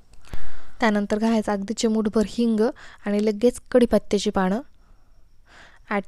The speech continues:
ते नऊ कढीपत्त्याची पानं घातली आणि गॅस बंद करायचा आणि हा तडका गरमागरम या चटणीवरती घालायचा.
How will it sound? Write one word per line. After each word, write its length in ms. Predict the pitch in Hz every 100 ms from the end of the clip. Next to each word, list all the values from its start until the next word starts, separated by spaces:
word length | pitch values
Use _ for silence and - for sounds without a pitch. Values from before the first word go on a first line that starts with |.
| -
ते 80 | 202
नऊ 140 | 208
कढीपत्त्याची 560 | 220 214 196 - 196 202
पानं 300 | 196 190 196
घातली 320 | 202 196 233 - - - - -
आणि 140 | 196 202
गॅस 300 | 214 - -
बंद 320 | 208 214 220
करायचा 460 | 233 226 202 185 226 - - - - - _ - - - - - - - -
आणि 160 | 196
हा 180 | 190 208 - - - -
तडका 380 | 220 - 220 220 208
गरमागरम 840 | 220 214 214 214 214 254 285 - 214
या 260 | 208 233 302 - _ - - - - - - - _ - - _ -
चटणीवरती 560 | 202 - 202 202 - 196
घालायचा. 460 | 190 208 180 196